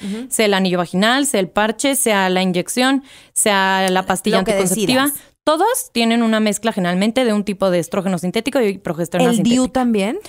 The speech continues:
Speaker 1: Para
Speaker 2: El
Speaker 1: las
Speaker 2: diu
Speaker 1: beauties
Speaker 2: hormonal.
Speaker 1: que tienen diu. Ah, es que no, hay hormonal, perdón, no,
Speaker 2: Sí.
Speaker 1: es que hay, hay uno que tiene hormonas y otro no.
Speaker 2: Exacto. El de hormonas es el Mirena,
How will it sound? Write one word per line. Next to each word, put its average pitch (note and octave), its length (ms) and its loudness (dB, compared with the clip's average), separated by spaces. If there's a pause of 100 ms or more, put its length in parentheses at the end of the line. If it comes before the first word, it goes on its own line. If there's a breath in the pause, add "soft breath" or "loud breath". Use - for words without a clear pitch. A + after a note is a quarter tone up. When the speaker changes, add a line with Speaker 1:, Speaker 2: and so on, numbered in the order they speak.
(200 loud breath)
Speaker 1:
Para G#3+ 160 2
Speaker 2:
El G3+ 80 4
Speaker 1:
las G3 80 4
Speaker 2:
diu B3+ 100 2
Speaker 1:
beauties B3+ 160 2
Speaker 2:
hormonal. C4 280 2
Speaker 1:
que F4+ 80 2
tienen G3+ 300 -2
diu. G3+ 180 0
Ah, G#3 80 0
es G#3+ 100 -4
que A#3+ 80 -2
no, A3+ 100 -2
hay A3 160 0
hormonal, F#3+ 460 -2
perdón, G3 400 0
no, G3+ 120 0
Speaker 2:
Sí. F#3 120 -2
Speaker 1:
es G3 140 -4
que A3 160 -6
hay, A3 280 -2
hay G#3+ 220 0
uno A#3 220 0
que G#3+ 120 -4
tiene F#3+ 220 -2
hormonas G3 340 -4
y F#3 40 -4
otro E3+ 180 -4
no. F3+ 200 -2
Speaker 2:
Exacto. - 340 -6 (560 loud breath)
El A#3 160 2
de A3 80 2
hormonas B3 420 2
es B3 160 0
el A3+ 380 2
Mirena, F3+ 680 0